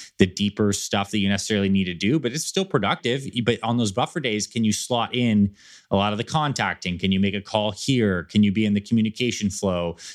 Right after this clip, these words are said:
Can you pay this bill? So, like, that's kind of, like, more buffer work. And then the focus work is ideally a time throughout the week where if you have something big that you're working on moving forward, whether it's a, a very powerful moment with your kids or whether it's a big work project or something, like,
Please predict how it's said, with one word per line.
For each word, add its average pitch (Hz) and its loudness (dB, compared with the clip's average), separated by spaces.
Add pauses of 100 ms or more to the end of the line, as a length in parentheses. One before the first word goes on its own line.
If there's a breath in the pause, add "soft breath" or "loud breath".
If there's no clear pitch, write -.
(100)
Can 104 2
you 101 4
pay 110 -4
this 113 -2
bill? 101 0
So, - -6
like, 98 -2 (160 loud breath)
that's 110 0
kind 120 0
of, 104 0
like, 101 0
more 101 2
buffer 113 0
work. 95 0
And 101 2
then 101 6
the 101 2
focus 202 -2
work 120 0
is 104 0
ideally 107 0
a 101 0
time 104 0 (240 loud breath)
throughout 101 4
the 101 0
week 107 2
where 147 2
if - -8
you 165 2
have 180 0
something 110 0
big 104 0
that 123 0
you're 135 2
working 131 0
on 127 0
moving 135 0
forward, 143 -2
whether 107 2
it's 98 -2
a, 92 -2 (320 loud breath)
a - 2
very 104 2 (120)
powerful 104 2
moment 104 2
with 98 -2
your 95 -2
kids 123 -2
or 101 2
whether 95 2
it's 87 -4
a 90 -8
big 87 -4
work 107 0
project 104 -2
or 104 0
something, 104 0
like, 92 0